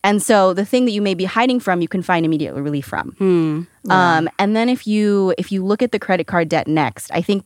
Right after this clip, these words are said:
Speaker 1: that's the thing that we tend to feel most embarrassed about.
Speaker 3: Mm.
Speaker 1: We're like, "Oh my God, I can't believe I bought all that stuff. I don't even have it. I don't remember. I bought this computer five years ago. I don't even have it. Why am I still paying for it?"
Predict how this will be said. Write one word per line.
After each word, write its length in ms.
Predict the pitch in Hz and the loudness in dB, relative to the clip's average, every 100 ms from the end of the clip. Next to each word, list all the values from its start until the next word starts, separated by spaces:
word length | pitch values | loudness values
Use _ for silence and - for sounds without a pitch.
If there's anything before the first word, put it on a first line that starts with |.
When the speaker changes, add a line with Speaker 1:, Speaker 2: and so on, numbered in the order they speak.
| - | 0
Speaker 1:
that's 320 | 180 180 - | 2 2 -2
the 120 | 185 | -6
thing 240 | 175 170 160 | -2 0 2
that 100 | 135 | 0
we 100 | 160 | -2
tend 300 | - 165 160 | -2 -2 0
to 40 | |
feel 360 | 160 170 156 143 | -2 0 0 0
most 380 | 147 151 143 - | 0 0 -2 -2
embarrassed 420 | 143 123 101 - | -4 -2 -4 -4
about. 320 | - - 73 _ | -2 -2 -4 _
Speaker 3:
Mm. 400 | 175 151 143 147 175 | -6 -4 -4 -8 -2
Speaker 1:
We're 100 | 190 | 2
like, 220 | 202 190 - | 4 2 0
"Oh 100 | 240 | 0
my 160 | 240 226 | 2 2
God, 240 | 220 208 | 2 2
I 60 | 208 | 2
can't 180 | 226 202 | 0 0
believe 140 | 202 | 2
I 80 | 190 | 0
bought 240 | 185 202 | 2 2
all 80 | 202 | 4
that 140 | 196 | 2
stuff. 280 | 185 226 208 | 0 0 2
I 60 | 185 | 2
don't 140 | 170 | 0
even 180 | 165 160 | -2 -2
have 220 | 190 214 | 0 2
it. 60 | 202 | 4
I 80 | 175 | 2
don't 100 | 170 | 0
remember. 560 | 160 170 220 214 202 | 0 0 2 2 2
I 80 | - | 2
bought 240 | 170 175 - | 2 2 0
this 140 | - | -6
computer 360 | 196 165 185 175 | -4 -2 -2 0
five 220 | 175 160 | 0 0
years 240 | 190 190 | 0 -2
ago. 100 | 190 | 2
I 60 | 175 | 2
don't 120 | 170 | 2
even 140 | 156 160 | -2 0
have 220 | 190 175 | 2 2
it. 60 | |
Why 80 | 156 | 2
am 100 | 156 | 2
I 40 | 151 | 0
still 180 | - | -2
paying 300 | 135 - 220 | -4 0 0
for 200 | 214 214 202 | 2 2 4
it?" 220 | 202 | 2